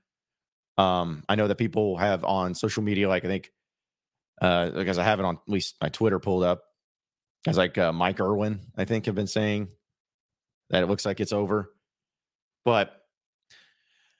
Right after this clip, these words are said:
I, I believe it is, you know. I, I believe it's over with for Sam Pittman.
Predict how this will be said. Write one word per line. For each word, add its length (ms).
I, 200
I 180
believe 280
it 60
is, 360
you 120
know. 200
I, 280
I 40
believe 300
it's 160
over 260
with 220
for 80
Sam 260
Pittman. 320